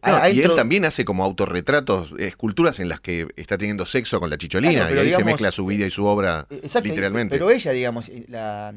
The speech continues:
Speaker 2: ella es como un insert de, del, del elemento santo en, en un género totalmente sórdido,
Speaker 1: Claro.
Speaker 2: como es el porno.
Speaker 1: Mm.
Speaker 2: Es decir, bueno, se puede ser una, una santa también y dedicarse a estas cosas.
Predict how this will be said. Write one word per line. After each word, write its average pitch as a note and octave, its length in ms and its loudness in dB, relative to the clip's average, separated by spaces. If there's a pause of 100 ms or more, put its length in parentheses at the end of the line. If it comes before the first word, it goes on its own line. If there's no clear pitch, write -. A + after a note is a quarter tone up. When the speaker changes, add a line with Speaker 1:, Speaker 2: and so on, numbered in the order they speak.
(140)
Speaker 2:
ella E3+ 300 -8
es G#3 40 -6
como D3+ 200 -8
un F3+ 80 -6
insert E3+ 500 0
de, G#2+ 640 -10 (560)
del, G#2+ 260 -16
del G#2+ 160 -8
elemento C#3 480 -2
santo G#3+ 680 -4 (120)
en, G2+ 760 -20 (100)
en G2 400 -20
un A#2+ 80 -12
género A#2+ 360 -8
totalmente A2+ 420 -10
sórdido, G#2+ 400 2
Speaker 1:
Claro. F#2+ 140 0
Speaker 2:
como E2+ 80 -4
es B2 40 -8
el - 80 -14
porno. A2+ 460 -4
Speaker 1:
Mm. A2+ 60 -6
Speaker 2:
Es B2 240 -10
decir, B2 140 -12
bueno, D3+ 200 -4
se B2+ 120 -10
puede A#3 240 0
ser D3+ 220 -2
una, G2 720 -14 (320)
una A#2 160 -10
santa G#2+ 380 -6
también F#2 360 -16 (640)
y B2 120 -6
dedicarse A#2 440 0
a - 20 -10
estas G#2+ 140 -14
cosas. - 460 -20